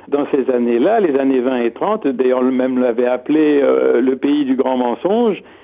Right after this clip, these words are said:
Tout le monde n'y était pas allé avec des œillères, hein. Non, non, non, il y a des, c'est, c'était pas visionnaire. C'était une petite synthèse des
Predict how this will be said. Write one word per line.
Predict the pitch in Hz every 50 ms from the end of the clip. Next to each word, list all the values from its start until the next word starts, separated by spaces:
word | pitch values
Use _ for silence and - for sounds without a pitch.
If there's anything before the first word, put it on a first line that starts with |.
| - - -
Tout | 156
le | 151 147
monde | 156 185 196 180
n'y | 160 143 139
était | 123 139 139 127
pas | - - 139 131
allé | 123 131 156 156
avec | 127 123 117 107
des | 110 107 104 101
œillères, | 107 123 - 277 285 233 160 127 113 107 98 107
hein. | 131 147 156 151 135 127
Non, | 127 185 208
non, | 214 214 196
non, | 180 170 147 127
il | 120 117
y |
a | 117 -
des, | 110 117 117 -
c'est, | - 131 123 -
c'était | 131 123 139 139
pas | 135 170 147 131
visionnaire. | 120 120 113 110 117 117 113 117 139 180 226 262 262 262 - - - - - -
C'était | 143 123 - 160
une | 151 151 135
petite | - 156 156 180 175 - - - 165
synthèse | 147 139 139 - 160 175 185 214 214 196 170 147 135
des | 127 147 139